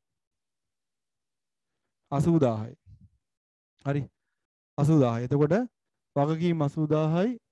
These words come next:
වත්කම් දෙලක්ෂ තිස් දාහයි. අ, මේ පිළිවෙලින් දැක්වෙන පිළිතුර අහන්නේ. මුලින් තියෙන්න ඕනේ දෙලක්ෂ තිස් දාහ, දෙවෙනියට තියෙන අසූදාහ. ඒක මාරු කරලා නම් දාන්න එපා. දැන් මාරු කරලා මෙතන දීලත් නෑ. මාරු කරලා තිබ්බත් ඒකට රැවටෙන්න එපා.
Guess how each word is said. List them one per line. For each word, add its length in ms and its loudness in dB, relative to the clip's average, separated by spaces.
වත්කම් 460 -4
දෙලක්ෂ 340 -6
තිස් 180 -2
දාහයි. 380 -4
අ, 60 -6
මේ 220 -6
පිළිවෙලින් 420 2
දැක්වෙන 340 -2
පිළිතුර 320 0
අහන්නේ. 320 -4
මුලින් 320 -2
තියෙන්න 280 -2
ඕනේ 200 0
දෙලක්ෂ 240 -2
තිස් 220 -6
දාහ, 240 -4
දෙවෙනියට 360 0
තියෙන 160 -2
අසූදාහ. 460 -4
ඒක 180 -2
මාරු 260 0
කරලා 280 -2
නම් 180 -2
දාන්න 260 -2
එපා. 260 -2
දැන් 80 -4
මාරු 240 0
කරලා 180 0
මෙතන 240 -2
දීලත් 320 -2
නෑ. 220 -4
මාරු 260 0
කරලා 240 -2
තිබ්බත් 420 -4
ඒකට 200 -6
රැවටෙන්න 420 -2
එපා. 200 -8